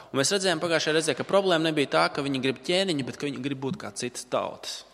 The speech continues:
Tā bija lielākā problēma, ka viņi nenāk pie kunga un nesaka:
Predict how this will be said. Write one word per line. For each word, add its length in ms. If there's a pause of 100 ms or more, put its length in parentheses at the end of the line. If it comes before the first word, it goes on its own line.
(480)
Tā 160
bija 160
lielākā 400
problēma, 400
ka 80
viņi 220
nenāk 320
pie 100
kunga 240
un 80
nesaka: 320